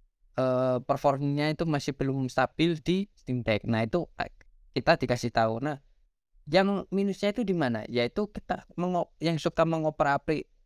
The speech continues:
isi itu nggak akan bisa di sana. Dan apalagi banyak lagi game-game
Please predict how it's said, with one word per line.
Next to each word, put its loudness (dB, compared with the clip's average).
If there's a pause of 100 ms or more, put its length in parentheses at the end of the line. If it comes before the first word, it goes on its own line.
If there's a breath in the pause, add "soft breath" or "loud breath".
(260)
isi 0
itu -2
nggak 0
akan 0
bisa -2
di -6
sana. -2 (320)
Dan 2
apalagi 0
banyak 0
lagi -2
game-game -2